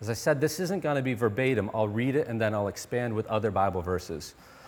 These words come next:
hopefully to make the sense clearer. My hope is that we can now hear this as what it is, a call to arms.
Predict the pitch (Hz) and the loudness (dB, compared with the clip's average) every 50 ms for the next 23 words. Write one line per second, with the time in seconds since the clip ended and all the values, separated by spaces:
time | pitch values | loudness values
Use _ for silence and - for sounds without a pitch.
0 | - - _ - - 165 160 165 165 147 120 - - 117 113 110 107 - 110 - | -20 -20 _ 2 2 2 2 4 -2 -2 0 0 2 2 2 2 2 -2 -8 -4
1 | - 113 101 95 - - - - - - - 92 82 82 78 71 85 87 - - | -2 -2 -2 -2 -4 -8 -10 -12 -12 -6 -4 -2 0 0 -2 -2 -4 -10 -16 -20
2 | - - _ _ - _ _ _ _ _ _ _ _ _ _ _ _ _ _ _ | -20 -20 _ _ -20 _ _ _ _ _ _ _ _ _ _ _ _ _ _ _
3 | _ _ _ _ _ _ _ _ _ _ _ _ _ _ _ _ _ _ _ - | _ _ _ _ _ _ _ _ _ _ _ _ _ _ _ _ _ _ _ -20
4 | - - - - - - _ - - 123 120 127 156 160 160 160 - 147 123 123 | -20 -20 -20 -20 -20 -20 _ -8 0 2 6 8 8 6 6 2 2 2 0 2
5 | - 135 123 123 123 123 123 117 - - - 160 165 165 151 117 110 101 - - | 2 4 4 6 6 6 4 2 -2 -6 -2 2 4 4 4 4 2 2 2 0
6 | 117 113 101 110 113 113 110 101 90 80 82 87 80 - - - 104 - - - | -2 0 2 2 2 4 4 2 0 -2 -2 -6 -8 -10 -10 -10 -10 -10 -4 -2
7 | 131 123 120 113 - 123 - - 95 92 87 78 78 78 80 - - - | 0 0 0 0 0 -4 -2 0 0 0 0 -2 -4 -8 -12 -16 -18 -18